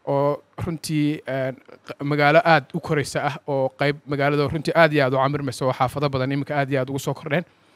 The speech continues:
Een, Ilaahay ha u, ha u barakeeyo. Ee, waa,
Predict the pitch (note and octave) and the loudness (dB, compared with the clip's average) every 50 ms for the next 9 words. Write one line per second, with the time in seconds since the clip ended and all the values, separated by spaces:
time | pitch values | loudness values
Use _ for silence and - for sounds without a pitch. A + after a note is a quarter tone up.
0 | _ _ _ _ _ - - - C3 C3+ C#3 C#3 C#3 D3+ C#3+ C#3+ D#3 C#3 C3+ D3 | _ _ _ _ _ -18 -12 -8 -6 -4 -4 -2 0 2 2 4 4 4 6 6
1 | D3+ D3+ D3+ - - - - - - B2+ C#3 D3 D3+ C#3+ C#3+ C#3+ C#3+ - - D3 | 6 4 2 0 -8 -18 -16 -10 -4 0 2 2 2 2 2 0 0 0 -2 -2
2 | C#3+ D3 F3 G3 G3+ - _ - - - - _ _ _ _ - D3+ D3 D3 C#3 | 0 0 0 0 0 -4 _ -20 -20 -20 -20 _ _ _ _ -8 -4 -2 0 2
3 | C#3 C#3 C#3 C3+ B2 - - D#3+ D#3+ D3 C#3+ C3+ | 2 2 2 2 0 -2 0 2 4 4 4 2